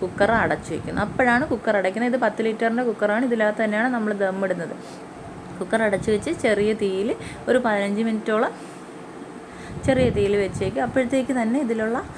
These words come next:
വെള്ളം എല്ലാം വറ്റിയിട്ടുണ്ടാവും. ആ ആവിയിൽ തന്നെ ഇരുന്ന് അടഞ്ഞിരിക്കുന്ന കുക്കർ പിന്നെ നമ്മൾ അപ്പോഴേ തുറക്കരുത്, വീണ്ടും ഒരു പത്ത് പതിനഞ്ച് മിനിറ്റ് അതുപോലെ വെച്ചിരിക്കുമ്പോഴത്തേന് എല്ലാം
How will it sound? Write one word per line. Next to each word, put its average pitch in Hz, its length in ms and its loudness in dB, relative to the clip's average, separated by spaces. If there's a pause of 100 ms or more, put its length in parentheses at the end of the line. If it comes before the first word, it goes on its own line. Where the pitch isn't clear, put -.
(380)
വെള്ളം 262 340 4
എല്ലാം 202 240 2
വറ്റിയിട്ടുണ്ടാവും. 196 800 0 (540)
ആ - 20 6 (380)
ആവിയിൽ 214 320 2 (100)
തന്നെ 208 180 0
ഇരുന്ന് 220 220 -2
അടഞ്ഞിരിക്കുന്ന 214 560 0
കുക്കർ 262 240 0 (100)
പിന്നെ 277 220 2
നമ്മൾ 277 240 2
അപ്പോഴേ 277 320 2
തുറക്കരുത്, 247 500 2 (440)
വീണ്ടും 277 240 6
ഒരു 262 140 4
പത്ത് 247 180 0
പതിനഞ്ച് 240 320 0
മിനിറ്റ് 226 240 -2
അതുപോലെ 214 360 0
വെച്ചിരിക്കുമ്പോഴത്തേന് 202 840 -2
എല്ലാം 196 220 0